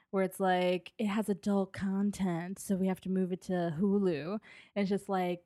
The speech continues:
they're trying to say it's not because it's gay, because there's alcohol and stuff in it. But I was just like, "You have a whole ass movie on there where someone beheads, um, the villain in, like, the first fifteen minutes."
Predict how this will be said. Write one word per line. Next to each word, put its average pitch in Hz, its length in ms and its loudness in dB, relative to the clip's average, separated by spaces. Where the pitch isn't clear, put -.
they're 196 360 2
trying 190 280 -2
to 190 60 -2
say 196 140 -4
it's 180 160 -6
not 170 180 -2
because 180 200 -2
it's 165 180 -6
gay, 160 260 -2
because 165 260 -4
there's 165 180 -6
alcohol 165 640 0
and 175 120 -2
stuff 180 340 -2
in 190 140 0
it. 196 220 -2
But 190 80 2
I 185 40 4
was 185 140 -2
just 202 240 -2
like, 202 300 2
"You 277 180 4
have 240 640 4
a 202 160 4
whole 214 480 4
ass 285 340 0
movie 240 360 0
on 180 260 2
there 170 480 2
where 190 180 0
someone 208 460 0
beheads, 180 960 0
um, 175 380 0
the 180 120 0
villain 165 420 -2
in, 185 120 0
like, 175 200 0
the 185 100 0
first 180 540 -4
fifteen - 480 -10
minutes." - 640 -14